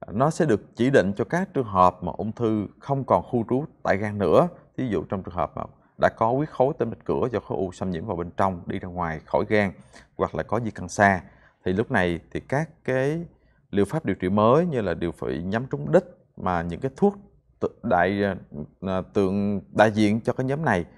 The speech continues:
thì gồm có là sorafenib, lenvatinib, hoặc ở cái gần đây hơn đó là regorafenib có thể mang đến hiệu quả, ờ, giúp phần nào kéo dài thời gian sống thêm cho bệnh nhân. Tuy nhiên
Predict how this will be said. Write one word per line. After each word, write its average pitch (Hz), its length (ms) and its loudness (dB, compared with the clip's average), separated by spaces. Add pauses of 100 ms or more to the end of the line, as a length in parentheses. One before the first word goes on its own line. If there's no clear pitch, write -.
(280)
thì 92 100 -2
gồm 82 220 -4
có 87 220 -2
là 123 80 -4
sorafenib, 104 640 2 (300)
lenvatinib, 98 600 0 (380)
hoặc 95 220 2
ở 78 400 0 (140)
cái 123 400 -6 (560)
gần 98 220 4
đây 104 100 4
hơn 110 380 4
đó 117 80 -4
là 92 180 -2
regorafenib 98 600 0 (180)
có 113 160 -10
thể - 240 -4
mang 113 360 -2
đến 127 160 0
hiệu 101 200 -4
quả, - 340 -2 (540)
ờ, 82 360 -4 (220)
giúp 135 180 0 (800)
phần 104 220 4
nào 98 320 4
kéo 131 140 2
dài 120 220 4
thời 90 100 -2
gian 92 140 -2
sống 110 460 -6
thêm 98 200 -2
cho 92 80 -4
bệnh 82 160 -4
nhân. 98 320 -2
Tuy 107 100 -4
nhiên 95 280 -4